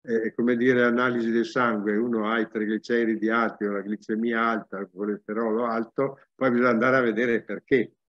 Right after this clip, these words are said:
Ecco, perché se no, no, e questo ugual-, ugualmente va fatto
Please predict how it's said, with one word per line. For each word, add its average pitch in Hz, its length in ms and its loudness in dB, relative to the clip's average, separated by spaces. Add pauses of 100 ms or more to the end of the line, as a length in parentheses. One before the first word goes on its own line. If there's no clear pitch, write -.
Ecco, 104 340 -6 (260)
perché 110 320 -2
se 131 160 0
no, 123 260 2
no, 110 280 -2
e 117 180 -6
questo 123 560 -2
ugual-, 117 640 0
ugualmente 120 800 0
va 107 200 -4
fatto 104 600 -8